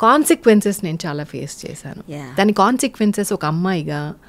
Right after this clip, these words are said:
Speaker 2: మ్మ్.
Speaker 1: కోర్ట్స్‌కి వెళ్ళడం, పోలీస్ స్టేషన్‌కి వెళ్ళటం, అక్కడ ఎవరెవరో తగలటం, పిచ్చి మాటలు మాట్లాడడం, ఆడవాళ్ళు సహాయం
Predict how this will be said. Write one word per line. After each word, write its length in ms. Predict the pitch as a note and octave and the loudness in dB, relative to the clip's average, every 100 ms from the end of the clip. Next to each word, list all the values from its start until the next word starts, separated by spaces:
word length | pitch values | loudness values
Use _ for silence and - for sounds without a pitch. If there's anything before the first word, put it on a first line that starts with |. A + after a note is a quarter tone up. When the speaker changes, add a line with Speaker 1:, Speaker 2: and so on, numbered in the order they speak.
| - - | -20 -16
Speaker 2:
మ్మ్. 360 | F#3+ F3 D#3 E3 | -12 -12 -12 -8
Speaker 1:
కోర్ట్స్‌కి 360 | - G3 F#3+ - | 2 2 2 -2
వెళ్ళడం, 340 | E3 D3+ D3 | -2 -2 -4
పోలీస్ 340 | D3+ F#3 F#3+ F3+ | -4 0 0 -2
స్టేషన్‌కి 460 | E3 D#3+ E3 E3 | -4 -6 -6 -6
వెళ్ళటం, 320 | D3+ D3+ D3+ D3 | -6 -6 -8 -10
అక్కడ 320 | F3+ - G3+ | -10 -4 -2
ఎవరెవరో 420 | F#3 F#3+ G3 F#3+ | -2 -2 -2 -2
తగలటం, 480 | F3 D#3+ D#3 D#3 D3+ | -4 -4 -4 -6 -6
పిచ్చి 260 | F3+ E3+ | -6 -4
మాటలు 360 | F#3 E3 E3 E3+ | -4 -2 -4 -4
మాట్లాడడం, 420 | D3 D3+ C#3+ C#3+ | -6 -6 -8 -6
ఆడవాళ్ళు 480 | C#3+ F3 G3 G3 F#3 | -4 -2 -2 -2 -2
సహాయం 400 | G3 E3 F3 F3+ | -4 -4 -2 -2